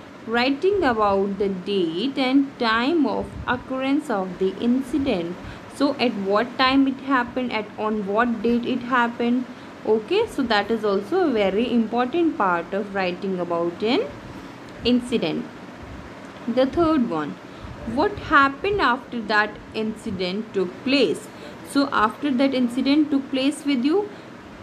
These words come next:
okay, what happened after that? Okay, what happened after that incident took place? Clear, beta? So,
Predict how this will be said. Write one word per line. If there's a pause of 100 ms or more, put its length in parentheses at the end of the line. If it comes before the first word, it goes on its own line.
(120)
okay, (100)
what
happened
after
that? (500)
Okay, (800)
what
happened
after
that (120)
incident
took (200)
place? (220)
Clear,
beta? (800)
So,